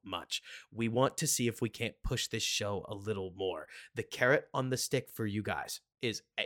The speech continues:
if Nick and I are able to push this show to the point where we get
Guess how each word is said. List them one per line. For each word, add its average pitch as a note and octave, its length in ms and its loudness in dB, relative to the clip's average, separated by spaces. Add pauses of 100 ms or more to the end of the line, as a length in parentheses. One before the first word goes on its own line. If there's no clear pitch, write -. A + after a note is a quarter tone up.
(140)
if D3+ 400 4
Nick C#3+ 240 4
and A2 120 4
I D#2+ 160 -2 (120)
are G2+ 200 2
able B2 240 4
to C3+ 60 2
push B2 300 2
this A2+ 180 0
show D2+ 340 0 (280)
to - 80 -8
the B2 80 0
point B2 360 0
where A2 280 4
we G#2 180 -4
get G#2+ 340 4